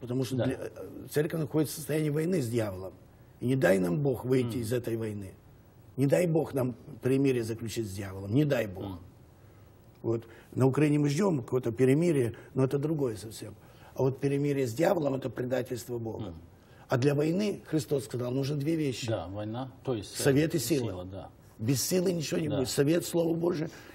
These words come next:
Speaker 1: и сила выполнить приказ.
Speaker 2: Да.
Speaker 1: Это водительство Божие. Куда приложить мои силы? Что делать? Э, когда мы переселенцев, э, принимали, чтобы вы знали, за три месяца до этого мы приехали с одним человеком, он сейчас комендант там.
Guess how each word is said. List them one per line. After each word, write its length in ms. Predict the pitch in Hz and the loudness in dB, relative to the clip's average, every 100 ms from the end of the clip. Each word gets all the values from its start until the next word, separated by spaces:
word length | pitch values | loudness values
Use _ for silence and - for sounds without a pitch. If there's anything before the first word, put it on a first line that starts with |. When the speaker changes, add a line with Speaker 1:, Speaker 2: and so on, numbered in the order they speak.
| - | -2
Speaker 1:
и 100 | 165 | 0
сила 520 | 156 - 185 185 160 - | 2 0 2 2 2 0
выполнить 640 | 120 147 185 - 127 117 110 | 0 6 6 6 2 2 -2
приказ. 560 | 120 113 107 101 - - - - - - | -4 -2 -2 -4 -8 -20 -20 -20 -20 -4
Speaker 2:
Да. 60 | 127 | -2
Speaker 1:
Это 240 | - 139 - - - | 0 -2 -4 -16 -10
водительство 640 | 120 117 131 165 143 - 156 | -4 0 0 -2 -4 -6 -4
Божие. 360 | 135 117 107 - | -4 -6 -8 -6
Куда 280 | 143 139 160 | 2 4 4
приложить 480 | 165 151 147 143 135 | 4 2 2 0 2
мои 200 | 139 139 | 2 2
силы? 380 | - 117 101 - - | 2 0 -2 -6 -12
Что 300 | - - 165 | -8 0 2
делать? 400 | 160 135 113 101 | 4 4 2 -2
Э, 160 | 120 131 - - | -4 -4 -6 -10
когда 240 | - 120 139 | -2 2 4
мы 240 | 139 135 - - | 4 2 -4 -2
переселенцев, 720 | 131 117 147 175 196 120 117 - - - - - | 0 0 -2 0 0 -2 -6 -10 -20 -20 -20 -10
э, 200 | - 113 | -4 -2
принимали, 640 | 117 120 117 110 101 101 101 - - | -2 0 2 2 -2 -4 -8 -18 -20
чтобы 200 | - 143 | -8 -4
вы 60 | 143 | -2
знали, 300 | 127 131 120 | 0 0 0
за 140 | 113 | -2
три 160 | 127 143 | -2 0
месяца 380 | 139 135 - 127 | 2 2 0 -2
до 120 | 131 | 0
этого 320 | 160 - 104 - - - - - - - | -2 -2 -10 -14 -20 -20 -20 -20 -20 -6
мы 100 | 120 | -4
приехали 340 | 117 139 127 135 | 0 0 0 -2
с 80 | 120 | -2
одним 220 | 120 123 | -4 -4
человеком, 400 | 127 143 165 123 | -2 -2 -2 -4
он 60 | |
сейчас 180 | 110 120 | -6 -8
комендант 540 | - 117 123 113 101 92 | -4 -2 -2 -2 -6 -12
там. 120 | - | -18